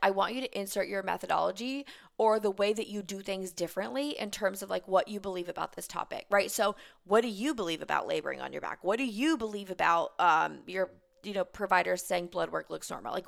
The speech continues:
what do you believe about this topic, right? This area of focus. And then I want you to give direction. So what are their next best steps? What can they look at or do in order to start seeing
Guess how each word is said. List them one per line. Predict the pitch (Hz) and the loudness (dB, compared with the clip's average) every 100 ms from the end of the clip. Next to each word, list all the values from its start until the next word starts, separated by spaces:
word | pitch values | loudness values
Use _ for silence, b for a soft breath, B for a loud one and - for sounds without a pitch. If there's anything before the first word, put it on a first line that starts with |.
| 185 | 0
what | 208 233 220 | 2 2 0
do | 247 | -6
you | 208 208 | -6 -8
believe | 202 202 180 170 190 196 | -8 -8 -6 -8 -8 -4
about | 196 185 170 175 - - | -2 2 4 4 0 -12
this | 180 175 - - | -6 -6 -8 -14
topic, | - - - 269 311 - B B B - | -6 -2 0 0 -2 -8 B B B 4
right? | 190 - | 6 4
This | 202 - - | -4 -2 0
area | 202 202 202 202 - | 2 0 0 0 0
of | 185 | -2
focus. | - 180 220 254 370 - B B B B | -2 -2 0 -2 -2 -4 B B B B
And | 233 226 220 | 4 4 2
then | 220 - | 0 4
I | 220 | 2
want | 208 196 202 226 | 4 4 4 2
you | 254 269 | -6 -6
to | - 226 202 170 | -4 -6 -6 -2
give | 196 196 | -2 -2
direction. | 190 180 156 - - - | -4 0 0 -2 -10 -6
So | - 214 | 0 2
what | 196 190 226 | 4 2 2
are | 247 | 0
their | 269 | -2
next | 226 196 - | -2 -4 -4
best | - 185 180 | -2 -2 -2
steps? | - 151 - - | -2 -2 -4 -4
What | 196 196 - | 4 4 4
can | 277 | -2
they | 254 226 | 0 -2
look | 190 202 202 | 0 -2 2
at | 202 208 | 0 0
or | 214 196 | -2 -4
do | 170 220 202 180 180 | -2 2 4 4 2
in | 196 - | -4 -4
order | 185 185 185 | -4 -2 -4
to | 208 | -8
start | 202 190 170 - | -4 -2 -2 -2
seeing | - 175 185 | -6 -6 -8